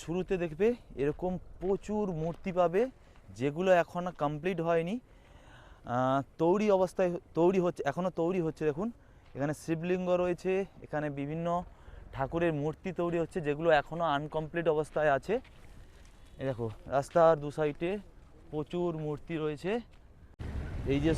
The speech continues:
সব ঘরগুলো দেখতে পাচ্ছ, এগুলো হচ্ছে সব সাধুদের, সাধুরা বসবে। এই দেখো, এরকম প্রচুর ঘর তৈরি হচ্ছে, যেগুলোতে সাধুরা বসবে।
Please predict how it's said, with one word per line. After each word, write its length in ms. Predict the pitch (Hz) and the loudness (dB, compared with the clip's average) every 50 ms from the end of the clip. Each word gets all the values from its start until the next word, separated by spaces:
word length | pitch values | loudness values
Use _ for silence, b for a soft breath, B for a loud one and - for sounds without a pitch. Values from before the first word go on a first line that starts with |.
| - | 4
সব 140 | 165 165 165 - - - - - - - - - - - - - - - - - - - - 98 | 4 4 4 4 0 -2 -2 -2 -2 -2 -4 -4 -4 -4 -6 -4 -4 -4 -4 -4 -4 -4 -2 4
ঘরগুলো 360 | 127 147 147 147 156 165 156 | 6 6 6 6 6 4 6
দেখতে 300 | 135 143 143 - - 165 | 6 4 4 4 2 4
পাচ্ছ, 280 | 151 156 143 - - - 160 180 226 - - - - - - 104 120 | 6 6 6 4 4 2 4 4 4 2 0 0 0 0 0 2 2
এগুলো 180 | 127 131 143 156 | 2 2 4 2
হচ্ছে 160 | 151 139 156 - - | 4 4 4 4 6
সব 180 | 156 160 160 139 - - - - - - - - - - - - - - - - - - - | 8 6 6 6 4 2 4 4 4 6 6 6 6 6 4 4 4 2 2 2 2 2 4
সাধুদের, 500 | 139 143 147 156 180 180 180 175 180 180 - - - - - - - - - - - - - - - - - - - - - - - - | 4 6 6 6 8 8 8 8 8 6 4 2 0 0 2 4 4 6 6 6 6 6 6 6 4 4 2 0 0 0 0 0 0 2
সাধুরা 340 | - 147 147 156 170 175 180 | 2 2 4 6 8 8 8
বসবে। 480 | 165 160 160 160 143 143 139 139 143 160 - - - - - - - - - - - - - - - | 8 8 4 4 4 2 0 -2 -2 -2 -4 -6 -6 -6 -6 -6 -4 -4 -4 -6 -6 -6 -6 -6 -6
এই 60 | 139 | -4
দেখো, 260 | 135 139 - 117 110 104 - - - 120 | -2 -2 -2 -2 -4 -6 -6 -6 -2 -2
এরকম 260 | 139 143 156 160 156 147 - | 0 0 2 0 0 0 0
প্রচুর 640 | 160 165 156 175 185 185 185 185 185 185 180 170 170 165 - - - - - - - - - - - - - - - - - - - | 0 0 0 0 0 0 2 2 2 2 2 2 0 -2 -4 -8 -8 -6 -6 -4 -4 -4 -4 -4 -6 -6 -6 -6 -6 -6 -4 -2 2
ঘর 160 | 117 143 156 165 - - | 6 6 6 6 6 4
তৈরি 260 | 156 156 156 165 170 160 156 | 4 4 4 4 2 2 2
হচ্ছে, 300 | 151 - - - 190 254 262 - - - - - - | 2 0 0 -2 -2 -2 -2 -2 -2 0 0 2 2
যেগুলোতে 540 | 135 139 139 151 156 147 - 156 160 160 151 - - - - - - - - - - - | 2 2 4 4 2 2 4 4 2 2 2 0 -4 -6 -6 -6 -6 -6 -8 -8 -8 -4
সাধুরা 440 | - 135 131 135 135 156 165 165 147 | 2 2 2 2 4 4 4 4 6
বসবে। 420 | 135 139 147 139 - 139 160 226 | 6 2 0 0 0 -2 -4 -4